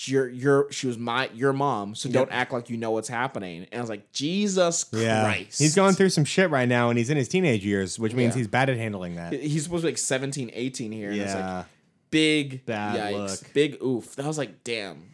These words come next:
Speaker 2: And even, and then after that, it's literally like the dude at Burger King is like, "Do you want this to go? You can eat it in front of a T V and cry."
Speaker 1: Yeah, I, yeah. It's like, "You can get your,"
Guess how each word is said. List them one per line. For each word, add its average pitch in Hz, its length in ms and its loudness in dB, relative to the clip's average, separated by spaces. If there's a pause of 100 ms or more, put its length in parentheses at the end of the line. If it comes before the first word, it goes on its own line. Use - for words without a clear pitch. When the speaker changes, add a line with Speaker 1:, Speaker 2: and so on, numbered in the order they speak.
(140)
Speaker 2:
And 139 140 0
even, 196 180 4
and 175 140 4
then 185 100 6
after 175 300 4
that, 139 220 8
it's 131 160 0
literally 131 380 4
like 120 160 2
the 120 140 4
dude 117 240 4
at 110 120 -2
Burger 113 300 0
King 110 220 -2
is 101 140 -4
like, 101 300 -4 (400)
"Do 123 80 -2
you 131 80 4
want 156 240 4
this 170 280 2
to 135 80 -2
go? 143 460 4
You 135 240 2
can 131 300 0
eat 139 280 0
it 139 160 2
in 117 100 -4
front 131 260 -2
of 113 60 -2
a 110 60 0
T 131 320 -2
V 131 300 0
and 101 200 -2
cry." 123 720 2
Speaker 1:
Yeah, 180 280 6
I, - 240 4
yeah. 160 180 8
It's 139 80 6
like, 143 120 0
"You 151 100 -2
can 156 80 -2
get 170 220 2
your," 175 100 0